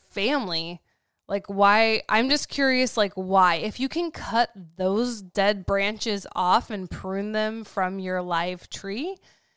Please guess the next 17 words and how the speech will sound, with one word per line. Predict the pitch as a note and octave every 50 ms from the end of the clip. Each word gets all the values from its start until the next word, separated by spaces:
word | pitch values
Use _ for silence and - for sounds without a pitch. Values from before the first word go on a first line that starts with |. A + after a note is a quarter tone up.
| _ _ _ _
you | _ G3 G#3 G#3
know, | A3 A3+ A3+ A#3+ A#3+ B3 B3+ - - - D4 - -
<laughs> | - - - _ - F3
do | D#3+ F#3+ G3 A3 D4
it. | D#4+ B3+ F#3 C#3+ - - _ _ _ _
Like, | - G3 F#3+ -
why | - G3 F#3+ F#3 F#3 F#3 G3 G#3+ G#3+
are, | G#3+ G#3 G#3 G#3 G3+
why | F#3+ G3 F#3+ F#3 F3+ F#3+
are | G3+ G#3 G#3 G#3 G#3
they | G3+ G3+ G3
in | G3 - G3 F#3+ F#3+ F#3+
your | F3+ F3+ F3+
life? | F3+ F3+ E3+ D3+ A2 A2 - - -
And | - G#3 G3+ G#3
it, | G3+ G3+ - - A3 G#3 - _
I, | - G3+ G3+ -